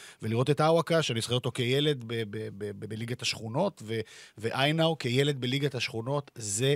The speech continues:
מצמרר, זה מדהים, והם נראים... לגיטימיים,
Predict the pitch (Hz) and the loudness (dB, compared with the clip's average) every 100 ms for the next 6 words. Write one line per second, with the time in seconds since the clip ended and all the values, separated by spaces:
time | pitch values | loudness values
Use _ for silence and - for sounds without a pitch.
0 | - 117 113 - 113 107 123 147 - 110 | 0 -4 -2 0 -2 -2 -2 -2 -4 -4
1 | 110 113 110 147 151 123 123 123 127 143 | -2 -2 0 0 0 -4 -4 -6 -4 -4
2 | 160 185 - _ _ _ _ _ - 127 | -4 -6 -12 _ _ _ _ _ -8 -4
3 | 147 170 247 339 330 262 | -4 -2 -2 0 0 -2